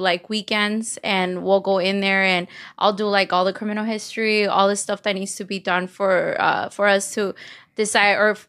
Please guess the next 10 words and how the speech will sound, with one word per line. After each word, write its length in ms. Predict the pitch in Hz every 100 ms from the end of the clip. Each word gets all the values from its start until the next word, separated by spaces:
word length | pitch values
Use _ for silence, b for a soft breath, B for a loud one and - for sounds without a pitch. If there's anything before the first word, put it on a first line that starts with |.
| _
for 180 | - 247
the, 120 | 220 - 196
for 300 | - 240 226
the 320 | 226 220 208
state, 560 | - - 226 233 - -
which 220 | 226 226
is, 120 | 208
like, 220 | 202 190
the 260 | 208 196 185
attorneys, 600 | - 233 220 240 302 -